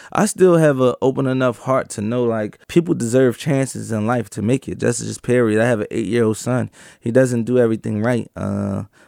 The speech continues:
my mother raised me from work, from being on welfare, not having anything, me being raised by some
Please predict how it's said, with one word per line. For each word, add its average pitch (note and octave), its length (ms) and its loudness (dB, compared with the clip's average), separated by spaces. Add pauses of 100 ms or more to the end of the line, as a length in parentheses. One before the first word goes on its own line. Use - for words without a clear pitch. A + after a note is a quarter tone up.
my A#2 140 0
mother B2+ 320 4
raised B2 400 2
me C3 240 2
from A2 580 -2 (500)
work, B2+ 440 2 (320)
from A2+ 400 -2
being C3+ 260 0
on B2+ 160 -2
welfare, B2+ 360 0
not A#2 180 0
having A#2 340 0
anything, A#2+ 460 0
me C3 120 4
being A#2 320 2
raised A#2+ 320 2
by A2+ 380 -2
some A2+ 460 -10